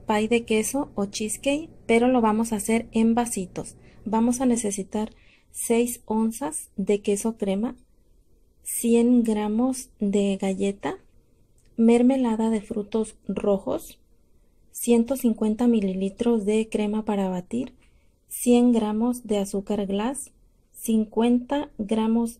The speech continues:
de mantequilla sin sal y media cucharadita de vainilla.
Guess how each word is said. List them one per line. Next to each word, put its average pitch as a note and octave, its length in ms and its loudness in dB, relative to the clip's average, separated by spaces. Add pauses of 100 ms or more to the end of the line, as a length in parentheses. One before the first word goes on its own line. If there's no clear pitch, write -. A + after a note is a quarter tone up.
de A3 240 2
mantequilla B3+ 880 0
sin G3+ 320 -4
sal C4 340 -4 (540)
y A#3+ 240 -2 (160)
media B3 440 4
cucharadita A3 880 -4 (180)
de G#3 180 0
vainilla. F3+ 540 -4